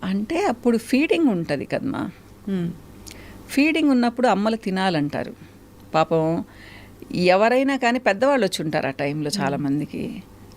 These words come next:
Speaker 1: ఆ పాపకు కొంచెం అవగాహన ఉండి కొంచెం తిన్నా కానీ ఇద్దరు, ఇద్దరిమైనా తినాలి అని చెప్పేసి ఆ పాపకు ఒక థౌజండ్ ఫిఫ్టీన్ cal-, క్యాలరీస్, హండ్రెడ్ క్యాలరీస్ ఫుడ్ ఎక్కువ ఇచ్చారనుకోండి,
Speaker 2: మ్మ్.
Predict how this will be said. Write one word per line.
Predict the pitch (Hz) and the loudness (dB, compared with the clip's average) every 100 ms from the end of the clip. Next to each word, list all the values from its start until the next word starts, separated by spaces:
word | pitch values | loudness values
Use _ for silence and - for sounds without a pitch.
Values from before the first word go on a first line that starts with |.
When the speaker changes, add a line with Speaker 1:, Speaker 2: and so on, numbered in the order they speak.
| - | 0
Speaker 1:
ఆ | 202 226 | 2 4
పాపకు | 233 208 220 254 269 - | 2 2 2 2 -2 -2
కొంచెం | 226 214 180 | -2 2 2
అవగాహన | 180 240 247 262 | 4 4 2 2
ఉండి | 226 214 | 2 0
కొంచెం | 208 196 226 214 | 0 0 0 2
తిన్నా | 208 220 220 | 2 2 2
కానీ | 185 170 | 2 2
ఇద్దరు, | 170 165 220 220 214 | 0 2 4 6 4
ఇద్దరిమైనా | - 170 190 220 226 226 | 2 -2 0 2 2 0
తినాలి | 214 202 196 196 | 0 0 2 0
అని | 185 | 0
చెప్పేసి | 190 180 185 185 233 247 - - - - | -4 -2 -2 -2 -4 -6 -12 -20 -8 -4
ఆ | |
పాపకు | 175 180 190 196 | 2 2 0 -6
ఒక | - | 0
థౌజండ్ | 175 175 180 | 0 2 0
ఫిఫ్టీన్ | 170 165 170 165 | -2 -4 -2 0
cal-, | 160 151 | 0 0
క్యాలరీస్, | - 165 160 160 160 170 | 0 2 2 0 -2 -2
హండ్రెడ్ | 160 156 | 0 0
క్యాలరీస్ | 165 170 202 - | 2 2 0 -2
ఫుడ్ | - 175 | -2 -2
ఎక్కువ | - 202 | 0 0
ఇచ్చారనుకోండి, | 175 - 180 156 151 147 135 - - | 0 0 2 0 -2 -4 -4 -4 -6
Speaker 2:
మ్మ్. | 208 | -6